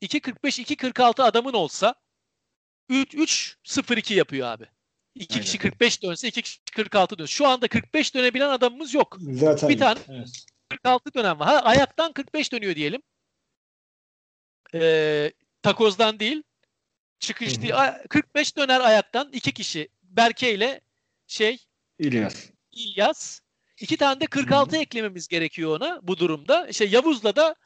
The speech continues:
Speaker 1: işte Batuhan mesela son yarışta kötüydü. Bakalım son, e, şey, dördüncü adam kim olacak?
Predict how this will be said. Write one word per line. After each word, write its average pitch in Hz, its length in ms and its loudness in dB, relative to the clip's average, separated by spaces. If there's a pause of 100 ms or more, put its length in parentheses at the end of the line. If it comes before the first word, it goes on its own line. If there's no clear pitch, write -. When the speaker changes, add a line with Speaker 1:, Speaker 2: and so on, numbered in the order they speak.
(400)
Speaker 1:
işte 196 300 -8
Batuhan 214 340 4
mesela 220 320 -2
son 208 360 -12 (300)
yarışta 214 540 -8
kötüydü. 247 380 -6
Bakalım 196 320 0
son, 220 320 -2 (480)
e, 170 400 0 (380)
şey, 151 240 -8
dördüncü 202 380 0
adam 269 200 4
kim 285 180 -4
olacak? 160 380 -4